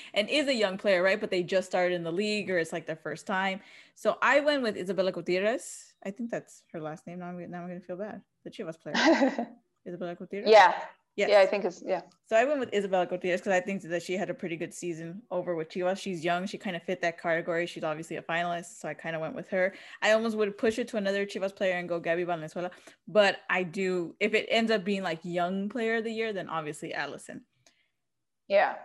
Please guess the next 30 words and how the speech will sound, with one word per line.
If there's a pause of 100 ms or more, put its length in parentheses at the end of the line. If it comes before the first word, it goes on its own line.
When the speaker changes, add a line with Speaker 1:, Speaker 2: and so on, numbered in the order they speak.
Speaker 2:
I
thi-, (180)
yeah,
I,
I
think
there's,
like,
no
competition,
to
be
honest. (440)
Speaker 1:
Yes, (220)
very
true.
Speaker 2:
Mm-hmm.
Speaker 1:
Player
of
the
year, (500)
Adriana,
who
do
you
say? (1600)
Speaker 2:
Uh,
I'm
thinking (1800)
Stephanie.